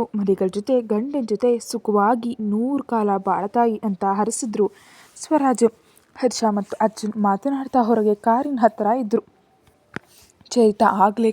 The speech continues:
ಕಾರೊಳಗೆ ಕೂತಿದ್ಲು. "ಹೀರೋ, ನೀನ್ ಯಾವಾಗ ನಮ್ಮನೆಗೆ ಬರ್ತೀಯಾ?" ಅಂತ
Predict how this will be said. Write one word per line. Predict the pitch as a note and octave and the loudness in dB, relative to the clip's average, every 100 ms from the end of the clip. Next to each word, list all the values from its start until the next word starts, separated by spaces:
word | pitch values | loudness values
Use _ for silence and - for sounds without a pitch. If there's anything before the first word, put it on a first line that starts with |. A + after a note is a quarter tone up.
| - | 0
ಕಾರೊಳಗೆ | G3 F3 F#3+ G#3 A3 | -4 0 2 4 2
ಕೂತಿದ್ಲು. | - A3 A#3 G3 G#3+ - _ _ _ - | 0 0 0 4 2 2 _ _ _ -2
"ಹೀರೋ, | A#3+ A#3+ C4+ - _ _ | 4 6 4 -2 _ _
ನೀನ್ | C#4 C#4+ | -4 0
ಯಾವಾಗ | D#4+ D#4+ D#4 C#4 D4 C#4+ C#4+ | 2 4 4 4 4 4 2
ನಮ್ಮನೆಗೆ | A3+ F#3+ F#3 A3 C#4 D4+ | -2 -2 0 0 0 0
ಬರ್ತೀಯಾ?" | D4 D4 D4 D4 D4 D4 _ - - _ | 0 2 6 6 6 2 _ -20 -20 _
ಅಂತ | A3 G3+ | -6 -2